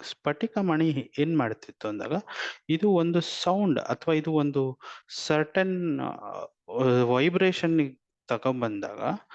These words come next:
ಅದರಿಂದ ಸೂಸುವಂತ ಒಂದು ಶಕ್ತಿಯಿಂದ ವಾಚ್ ನಡೀತಾ ಇತ್ತು. ಅಂತ ಹೇಳಿದ್ರೆ ಹೇಗೆ ಅಂತ ಹೇಳಿದ್ರೆ, ಒಂದು ಕಲ್ಲನ್ನ ಒಂದು ಸುತ್ತಿಗೆಯಿಂದ ಹೊಡೆದಾಗ ಆ ಕಲ್ಲು ಒಂದು ವೈಬ್ರೇಷನ್ ನ ಸೃಷ್ಟಿ ಮಾಡತ್ತೆ.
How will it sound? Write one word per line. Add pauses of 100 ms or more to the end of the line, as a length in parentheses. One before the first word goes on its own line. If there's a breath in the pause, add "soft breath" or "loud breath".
(260 loud breath)
ಅದರಿಂದ
ಸೂಸುವಂತ
ಒಂದು
ಶಕ್ತಿಯಿಂದ (1000)
ವಾಚ್
ನಡೀತಾ
ಇತ್ತು. (440 loud breath)
ಅಂತ
ಹೇಳಿದ್ರೆ
ಹೇಗೆ
ಅಂತ
ಹೇಳಿದ್ರೆ, (440 loud breath)
ಒಂದು
ಕಲ್ಲನ್ನ (320)
ಒಂದು
ಸುತ್ತಿಗೆಯಿಂದ (380)
ಹೊಡೆದಾಗ (1040 loud breath)
ಆ
ಕಲ್ಲು
ಒಂದು
ವೈಬ್ರೇಷನ್
ನ (440)
ಸೃಷ್ಟಿ
ಮಾಡತ್ತೆ.